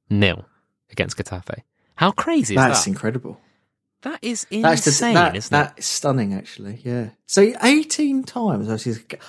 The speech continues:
Speaker 2: Getafe, 'cause it's, uh, obviously a G in
Speaker 1: Getafe, yeah.
Speaker 2: Spanish, which were Getafe. And, uh,
Speaker 1: Yeah.
Speaker 2: eighteen clean sheets. Yeah, no, bl-, blow me away, that one.
Speaker 1: Thirty,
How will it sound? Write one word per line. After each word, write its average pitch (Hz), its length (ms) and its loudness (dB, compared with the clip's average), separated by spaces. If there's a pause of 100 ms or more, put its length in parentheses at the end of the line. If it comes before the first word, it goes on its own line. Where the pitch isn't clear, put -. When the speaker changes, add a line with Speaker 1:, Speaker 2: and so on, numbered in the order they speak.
(180)
Speaker 2:
Getafe, - 680 0 (140)
'cause 127 100 0
it's, 113 200 -2
uh, 110 180 0 (220)
obviously 117 260 -4
a 101 40 0
G 117 160 2
in - 120 4
Speaker 1:
Getafe, 98 80 -2
yeah. 95 60 -4
Speaker 2:
Spanish, - 380 0
which - 300 -16
were - 160 -6 (200)
Getafe. 127 640 -4 (100)
And, 135 320 4
uh, 135 180 8 (320)
Speaker 1:
Yeah. 202 160 2
Speaker 2:
eighteen 233 220 -4
clean 285 240 -14
sheets. 370 480 -14
Yeah, 339 200 2
no, 233 200 6 (180)
bl-, 202 240 0
blow 220 180 6
me 208 120 4
away, 208 220 2
that 110 140 -6
one. 156 140 -12
Speaker 1:
Thirty, - 360 -16